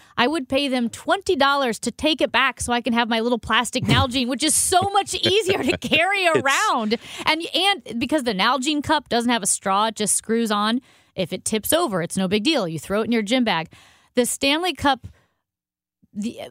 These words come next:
Speaker 1: there are, like, tens of thousands of posts yesterday on TikTok about the Stanley
Speaker 2: So
Speaker 1: Cup,
Speaker 2: it,
Speaker 1: not the hockey Stanley
Speaker 2: that's
Speaker 1: Cup.
Speaker 2: what it's all about. It is. This is all about TikTok. And
Speaker 1: Yeah.
Speaker 2: for, did it,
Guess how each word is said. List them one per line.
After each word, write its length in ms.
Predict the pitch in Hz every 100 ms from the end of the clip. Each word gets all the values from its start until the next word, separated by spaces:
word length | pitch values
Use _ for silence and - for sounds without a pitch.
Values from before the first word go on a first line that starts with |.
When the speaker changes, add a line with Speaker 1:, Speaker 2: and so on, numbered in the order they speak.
| 247
Speaker 1:
there 220 | 226 294
are, 60 | 285
like, 240 | 247 - - _ _ _ _ _
tens 400 | - 269 320 349
of 100 | 330
thousands 680 | 240 - 240 247 269 247 240
of 160 | 214 -
posts 540 | - 247 233 - - -
yesterday 600 | 202 170 - 180 170 -
on 160 | 208 202
TikTok 520 | - 196 - 170 -
about 500 | 196 156 196 196 - _
the 100 | 196
Stanley 380 | - - 202 190
Speaker 2:
So 120 | 180
Speaker 1:
Cup, 100 | 170
Speaker 2:
it, 60 | 175
Speaker 1:
not 200 | 233 277
the 100 | 240
hockey 280 | 233 208 196
Stanley 280 | - 170 170
Speaker 2:
that's 160 | 208
Speaker 1:
Cup. 40 | 240
Speaker 2:
what 100 | 220
it's 100 | -
all 160 | 139
about. 320 | 92 101 76 - -
It 120 | 160
is. 180 | 160 - _ _
This 280 | 123 143 -
is 120 | 147
all 280 | - 139 147 107
about 360 | 85 101 - -
TikTok. 500 | 98 - 80 - - - _ _ _ _ _
And 120 | -
Speaker 1:
Yeah. 80 | 147
Speaker 2:
for, 120 | 139
did 300 | 120 104 170
it, 320 | 180 - 120